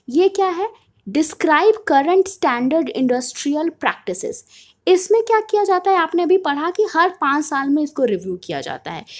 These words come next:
यानी कि इसके रूल्स रेगुलेशंस को हर पाँच चार साल में ज़रूरत बद-, पड़ने पे बदला जाता है। तो इसमें क्या किया जाता है, नए नए नियम बनाए जाते हैं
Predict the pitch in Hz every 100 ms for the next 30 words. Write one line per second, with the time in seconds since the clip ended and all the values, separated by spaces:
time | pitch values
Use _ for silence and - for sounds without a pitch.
0 | - 285 294 320 392 415 403 302 - 359
1 | 320 254 302 349 320 254 254 254 247 247
2 | 302 302 - 311 311 269 320 - 262 294
3 | 294 - 226 220 - 262 214 208 214 247
4 | 370 - - - 233 202 262 262 330 359
5 | 208 233 220 _ 254 254 302 311 359 370
6 | 196 190 233 233 190 143 - 156 165 -
7 | - - - 453 - 349 403 415 415 392
8 | 392 381 370 339 339 339 381 339 269 339
9 | 370 330 320 262 262 254 220 220 208 214
10 | 190 - 226 277